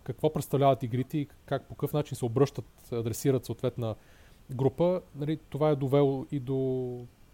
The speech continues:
привличането на вниманието на, на хора вече, които са на трийсет, трийсет и пет, четирийсет, четирийсет и пет години. Просто им е интересно и на тях. Ам, ако погледнем също, а,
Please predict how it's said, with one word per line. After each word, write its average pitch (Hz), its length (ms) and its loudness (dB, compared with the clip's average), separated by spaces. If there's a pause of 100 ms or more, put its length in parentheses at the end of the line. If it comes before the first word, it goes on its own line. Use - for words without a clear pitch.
(720)
привличането 139 480 -2
на 135 60 -4
вниманието 123 480 -4
на, 143 100 -4 (240)
на 131 120 -8
хора 135 260 -2
вече, 127 240 -6
които - 200 -8
са - 80 -10
на 131 340 -8 (220)
трийсет, 131 260 -6
трийсет 123 220 -8
и - 40 -20
пет, 131 120 -6
четирийсет, - 420 -8
четирийсет - 300 -10
и - 20 -14
пет 117 140 -6
години. 110 300 -4 (960)
Просто 117 240 -4
им 123 60 -2
е 127 40 -4
интересно 123 420 -2
и 113 40 -6
на 107 60 -6
тях. 95 200 -6 (1500)
Ам, 117 640 -4 (260)
ако - 180 -4
погледнем 151 540 2
също, 175 800 0 (1120)
а, 127 580 -4